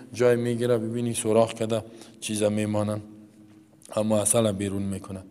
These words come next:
و الاکوار دیگه یارشون، اکواری که در بین، اه، جورش می‌کنن مردم، <clears throat> مردم او صندوق‌ها و این چیزا را جور می‌کنن،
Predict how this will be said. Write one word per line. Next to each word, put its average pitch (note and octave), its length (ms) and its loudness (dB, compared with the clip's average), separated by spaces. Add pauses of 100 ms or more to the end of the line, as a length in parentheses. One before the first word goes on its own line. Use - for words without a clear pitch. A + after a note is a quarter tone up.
(600)
و A2 80 4
الاکوار B2 720 6
دیگه A#2 460 2
یارشون، A#2+ 580 6 (360)
اکواری B2 480 4
که A#2+ 140 -4
در A2+ 160 4
بین، A#2+ 320 2
اه، A2 560 2 (340)
جورش A#2+ 320 2
می‌کنن G#2+ 320 -2
مردم، G2+ 460 0 (420)
<clears throat> - 380 -8
مردم A2+ 400 2
او F3 80 2
صندوق‌ها A2+ 640 2
و - 20 2
این G2+ 120 -2
چیزا G#2+ 320 0
را G2+ 100 2
جور G2 200 -4
می‌کنن، F#2+ 400 -8